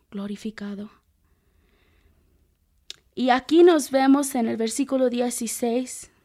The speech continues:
Dice esto cuando ella le explica al Señor. Jesús le dice: "María". Ella volviéndose le dijo en hebreo: "Rabboni",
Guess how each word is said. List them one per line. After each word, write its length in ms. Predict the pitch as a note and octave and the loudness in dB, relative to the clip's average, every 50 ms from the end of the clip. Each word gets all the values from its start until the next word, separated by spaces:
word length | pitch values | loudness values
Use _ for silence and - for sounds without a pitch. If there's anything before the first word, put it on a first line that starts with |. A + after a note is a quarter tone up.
| _ _ _ | _ _ _
Dice 500 | - A#3+ A#3+ A#3 - - B3 A#3+ A#3 A#3 | -8 -6 -6 -6 -6 -6 -6 -6 -6 -6
esto 280 | A3+ A3 - - B3 A#3+ | -6 -8 -8 -10 -10 -8
cuando 280 | - B3 A#3+ A#3 A#3 | -6 -4 -4 -2 -4
ella 260 | A#3 A3+ A3+ A3+ A3+ | -4 -6 -6 -6 -6
le 80 | A3+ A3+ | -6 -8
explica 460 | A3 A3 - - A#3+ A#3 - - A3+ | -8 -10 -10 -10 -12 -10 -10 -10 -12
al 80 | A3 G#3+ | -12 -12
Señor. 440 | - - A3+ A3 A3 A3 A3 A3+ A#3+ _ _ _ _ _ _ _ _ _ _ _ _ _ _ _ _ _ _ | -12 -10 -8 -6 -6 -6 -8 -12 -16 _ _ _ _ _ _ _ _ _ _ _ _ _ _ _ _ _ _
Jesús 380 | _ - A#3 A3+ - B3+ B3 A#3 | _ -6 -6 -4 -4 -4 -4 -2
le 120 | C4 B3+ B3 | -2 -2 0
dice: 420 | A#3 C4+ B3 - - C4 B3 B3 - - - - - _ - | 0 -2 -4 -2 -4 -4 -4 -6 -8 -16 -20 -20 -20 _ 2
"María". 680 | B3 B3 C4 C4 C4 C#4 D4 C#4+ B3+ B3 A3 - - _ _ _ _ _ _ _ _ _ _ _ _ _ _ _ _ _ _ - | 4 6 6 6 4 2 2 0 -2 -4 -8 -12 -18 _ _ _ _ _ _ _ _ _ _ _ _ _ _ _ _ _ _ -6
Ella 260 | A3 A#3+ B3 C4+ C#4+ | -2 0 0 0 2
volviéndose 760 | C4+ C#4+ C4+ A#3+ A3 B3 B3 B3 C4 C4 C#4+ C#4 - C#4+ C4+ | 2 2 0 0 0 0 2 2 2 2 0 -2 -4 -4 -4
le 160 | B3 A#3 A3 | -2 -2 -4
dijo 420 | A3+ A#3+ A#3+ - - A#3+ A#3 A#3+ - _ _ _ _ _ _ _ _ | -4 -6 -8 -10 -12 -14 -14 -16 -18 _ _ _ _ _ _ _ _
en 160 | B3 A#3 A#3 | -8 -6 -4
hebreo: 420 | A3+ A3 G#3+ A#3 A#3 A#3 A3+ A3+ A3 | -4 -4 -6 -6 -6 -6 -6 -8 -8
"Rabboni", 640 | A3+ A#3 A#3 G#3+ A#3 A#3 A#3 A#3 A3+ G#3+ A3 A3+ | -8 -8 -8 -6 -6 -4 -4 -2 -2 -4 -6 -8